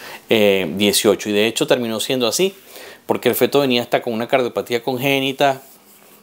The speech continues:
y, que, y venía con otra serie de, de, de signos ecográficos, eh, que, eh, nos hicieron pensar que era una trisomía dieciocho. La paciente volvió a Panamá y, este, luego nos indicó que el embarazo se había interrumpido.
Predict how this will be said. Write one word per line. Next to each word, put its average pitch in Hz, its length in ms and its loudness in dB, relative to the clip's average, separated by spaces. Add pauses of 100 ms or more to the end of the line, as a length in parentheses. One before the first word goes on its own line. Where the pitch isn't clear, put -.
(680)
y, 127 100 2
que, 120 220 4
y 123 240 0
venía 113 280 2
con 139 140 2
otra 131 180 0
serie 131 440 -2 (480)
de, 113 340 2
de, 98 520 -2
de 101 140 0
signos 160 320 2
ecográficos, 127 760 0 (440)
eh, 117 340 2
que, 117 360 2
eh, 98 600 -4
nos 107 400 -4
hicieron 151 360 0
pensar 123 320 0
que - 100 -4
era 113 60 -2
una 117 120 -4
trisomía 117 420 -2
dieciocho. 160 440 0
La 120 140 -2
paciente 104 480 -4 (400)
volvió 110 280 2
a 113 60 0
Panamá 139 520 0
y, 139 360 -4
este, 107 800 -2
luego 107 480 -2
nos 107 200 -6
indicó 104 460 0
que 127 260 4
el 107 80 -6
embarazo 101 480 -4
se 107 120 -4
había 95 100 -4
interrumpido. 92 520 -6